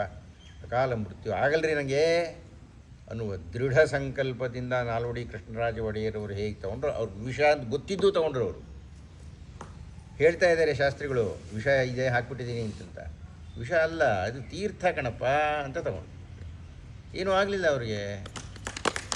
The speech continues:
ಇದು ಕಥೆ ಹೇಳಿದ್ದಲ್ಲ ನಾನು, ಇದು ಗೆಜೆಟ್‌ನಲ್ಲಿ ಇರತಕ್ಕಂಥದ್ದು. ಗೆಜೆಟ್ ಅಂದ್ರೆ ಅವತ್ತು ಹೇಳಿದೆ, ನಾನು ರಾಜ್ಯ ಸರ್ಕಾರ ಹೊರಡಿಸ್ತಕ್ಕಂಥ ಪತ್ರ ಅದು. ಅಂತಹ ಮಹಾಮೃತ್ಯುಂಜಯ ಮಂತ್ರವನ್ನು ನೀವು ಇವತ್ತಿನ ದಿವಸ,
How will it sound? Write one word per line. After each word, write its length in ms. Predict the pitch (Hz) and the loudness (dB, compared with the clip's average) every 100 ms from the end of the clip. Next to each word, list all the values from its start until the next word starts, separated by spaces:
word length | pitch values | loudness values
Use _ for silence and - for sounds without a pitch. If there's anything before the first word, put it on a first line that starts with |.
| - - - - - - - - - - - - - - - - - - - - - - - - - - - - - - - | 2 2 6 6 6 4 2 4 4 6 6 4 4 4 2 4 4 4 4 2 2 2 2 2 0 -2 -2 -2 0 0 0
ಇದು 200 | 135 - | 0 0
ಕಥೆ 300 | 123 - 180 | 0 0 0
ಹೇಳಿದ್ದಲ್ಲ 440 | 170 151 135 139 139 | 2 0 0 2 2
ನಾನು, 340 | 123 90 - - - | 0 -6 -10 -16 -12
ಇದು 100 | 120 | -10
ಗೆಜೆಟ್‌ನಲ್ಲಿ 640 | 107 120 117 143 156 139 123 | -6 -2 -2 -2 -2 -4 -4
ಇರತಕ್ಕಂಥದ್ದು. 760 | 113 120 107 85 - - - | -4 -6 -6 -10 -12 -14 -8
ಗೆಜೆಟ್ 260 | 110 131 135 | -6 -4 -6
ಅಂದ್ರೆ 180 | 139 127 | -2 -2
ಅವತ್ತು 240 | 120 123 | -2 -4
ಹೇಳಿದೆ, 240 | 120 85 - - - - | -4 -4 -10 -16 -18 -12
ನಾನು 180 | 107 98 | -8 -4
ರಾಜ್ಯ 280 | 98 113 - | -4 -4 -4
ಸರ್ಕಾರ 320 | 113 101 107 | -6 -4 -4
ಹೊರಡಿಸ್ತಕ್ಕಂಥ 840 | 98 95 95 - - - 82 82 | -4 -6 -6 -8 -10 -10 -12 -10
ಪತ್ರ 240 | 82 - 90 | -10 -8 -8
ಅದು. 360 | - - - - - - - - - - - - - | -8 -10 -12 -12 -12 -12 -12 -12 -14 -14 -16 -16 -14
ಅಂತಹ 300 | 101 110 107 | -10 -6 -4
ಮಹಾಮೃತ್ಯುಂಜಯ 920 | 98 87 117 113 104 - 113 104 101 92 | -4 -4 -4 -4 -6 -8 -6 -6 -6 -6
ಮಂತ್ರವನ್ನು 540 | 98 104 104 98 95 | -6 -6 -8 -6 -6
ನೀವು 200 | 90 87 | -6 -6
ಇವತ್ತಿನ 360 | 87 90 - 87 | -6 -8 -10 -10
ದಿವಸ, 280 | 85 85 | -10 -8